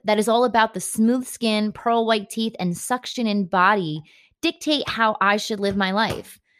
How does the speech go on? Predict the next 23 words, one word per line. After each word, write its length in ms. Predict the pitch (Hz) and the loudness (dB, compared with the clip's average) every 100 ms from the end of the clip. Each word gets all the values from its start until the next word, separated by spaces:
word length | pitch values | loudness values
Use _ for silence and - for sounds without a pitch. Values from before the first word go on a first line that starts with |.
| - - - - | -12 -12 -6 2
I'm 140 | 277 | 2
supposed 440 | 269 320 311 349 349 | 2 0 2 2 0
to 100 | 381 | -4
trust 420 | - 269 - 185 | 2 0 0 0
those, 480 | 233 240 185 202 - | 4 4 4 0 -4
yet 360 | 196 220 214 | 0 0 2
the 60 | 220 | -2
curvature 540 | - 294 311 330 - | -4 -2 -2 -2 0
of 140 | 269 185 | 0 2
the 80 | 208 | 0
walls 560 | 185 214 254 180 170 | 2 4 4 4 0
surrounding 460 | 202 196 208 214 196 | -4 0 2 2 0
your 100 | 185 | -2
selfie 500 | - 226 233 196 175 | 0 0 0 -4 -8
speak 300 | - 220 - | -6 -6 -4
otherwise. 680 | 208 214 147 - - - - - _ _ _ _ - | -4 -2 -2 -4 -10 -16 -20 -20 _ _ _ _ 0
I'm 180 | 254 294 | 6 6
okay 300 | 294 330 349 | 4 2 2
with 140 | 349 | 2
a 80 | 294 | 0
post 320 | 226 202 196 | 0 -2 -2
a 80 | 196 | -2
day, 360 | 175 151 139 | -2 -2 -6